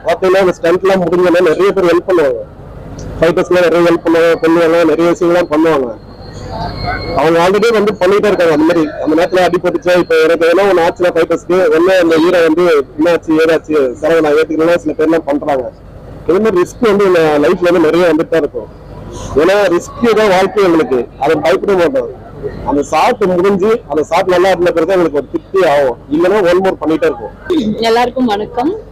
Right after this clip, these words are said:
Speaker 2: ஆஹ் என் பேர் அனுகிருஷ்ணா. ஆஹ் நான் இதே கோவில் படத்துல ஹீரோயினா பண்றேன். ஆஹ் எனக்கு இந்த படத்தை நடிக்க வாய்ப்பு கொடுத்ததுக்காக என்னோட director and producer and கார்த்திக் அண்ணாக்கும் தேங்க்ஸ் சொல்லிக்கிறேன். And, ஆஹ்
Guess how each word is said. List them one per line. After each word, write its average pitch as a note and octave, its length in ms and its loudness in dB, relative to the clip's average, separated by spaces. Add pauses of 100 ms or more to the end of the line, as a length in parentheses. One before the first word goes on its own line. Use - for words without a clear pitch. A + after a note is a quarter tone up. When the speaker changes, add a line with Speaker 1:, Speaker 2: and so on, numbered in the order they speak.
(100)
Speaker 2:
ஆஹ் F#3+ 220 0
என் G#3+ 100 -12
பேர் A3+ 120 -2
அனுகிருஷ்ணா. A3 640 -4 (560)
ஆஹ் G3 240 0
நான் G3+ 200 -2
இதே G#3+ 180 -2
கோவில் A3+ 300 0
படத்துல G#3+ 340 -6
ஹீரோயினா G#3 380 -2
பண்றேன். F#3+ 520 -8 (180)
ஆஹ் F#3 280 -2
எனக்கு F#3+ 320 -6
இந்த G#3+ 100 -2
படத்தை G#3 300 -4
நடிக்க A3+ 360 -2
வாய்ப்பு G#3+ 320 -2
கொடுத்ததுக்காக G3 640 -4 (120)
என்னோட F#3+ 180 -4 (100)
director G3 340 -6
and F#3+ 240 -10
producer G#3 440 -4 (360)
and G3+ 200 -6
கார்த்திக் G3+ 360 -4
அண்ணாக்கும் G3+ 380 -6
தேங்க்ஸ் F#3 300 -8
சொல்லிக்கிறேன். G3+ 500 -6 (240)
And, F4 460 -6
ஆஹ் - 200 -2